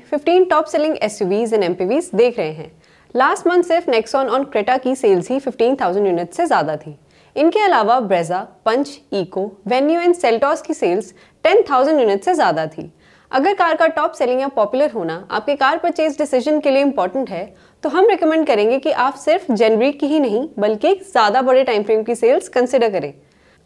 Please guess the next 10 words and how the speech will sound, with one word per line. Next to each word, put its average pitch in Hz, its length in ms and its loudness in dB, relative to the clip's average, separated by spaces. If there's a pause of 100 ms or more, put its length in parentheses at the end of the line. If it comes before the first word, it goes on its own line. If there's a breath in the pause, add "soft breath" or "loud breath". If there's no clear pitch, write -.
(100)
अगर 294 200 2
आप 415 160 2
मैन्युफैक्चरर 285 540 0
वाइज 240 320 0
कार 233 240 0
सेल 269 300 0
डेटा 226 280 2
देखना 214 380 0
चाहते 175 280 -2
हैं, 185 300 -8